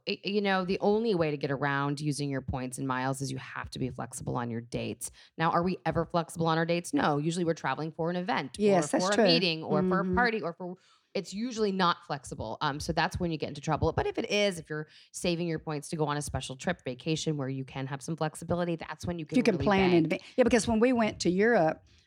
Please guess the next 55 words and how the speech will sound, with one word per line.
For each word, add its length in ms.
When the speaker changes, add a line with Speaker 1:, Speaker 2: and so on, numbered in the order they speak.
Speaker 2:
I 60
t-, 120
took 400
the 80
kids 380
a 20
couple 300
of 80
years 520
to 100
Europe, 460
uh, 220
two 120
or 60
three 140
years 220
ago. 200
And 80
of 60
course, 340
holiday, 640
I 60
don't 140
care 120
<laughs> 20
what 180
day 200
you 160
pick, 280
it's 160
all 140
gone. 200
So 100
I 40
just 100
said, 160
"Just 180
buy 220
me." 300
Then 180
just 140
gotta 160
sleep 340
in 100
the 60
sleepers, 760
you 200
know, 240
Speaker 1:
<laughs> 300
Speaker 2:
where 100
they 140
give 160
you 60
the 100
pajamas. 720